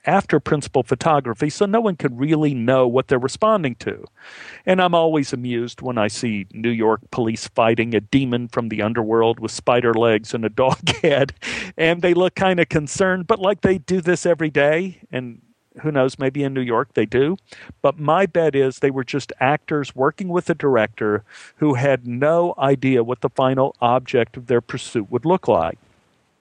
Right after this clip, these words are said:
My first encounter with special effects acting was in the movie The Philadelphia Experiment. I played Barney, the computer tech guy, who comes out of a truck and sees, quote,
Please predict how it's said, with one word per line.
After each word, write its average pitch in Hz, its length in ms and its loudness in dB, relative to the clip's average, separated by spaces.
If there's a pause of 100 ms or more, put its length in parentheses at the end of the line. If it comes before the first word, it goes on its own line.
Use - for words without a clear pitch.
(580)
My 147 240 2
first - 400 -2
encounter 120 400 0
with 101 120 -2
special 117 440 0
effects 101 340 -4
acting 98 500 -2 (300)
was 147 200 -2
in 147 100 0
the 139 80 0
movie 127 380 0
The 117 180 0
Philadelphia 131 840 0
Experiment. 107 600 -4 (600)
I 107 80 2
played 151 320 0
Barney, 117 400 0
the 120 160 -4
computer 127 480 -2
tech - 320 -2
guy, 95 340 2 (300)
who 147 100 0
comes 165 320 0
out 175 180 2
of 180 120 0
a 143 40 0
truck 143 480 0
and 139 220 0
sees, 151 480 0 (280)
quote, 147 360 0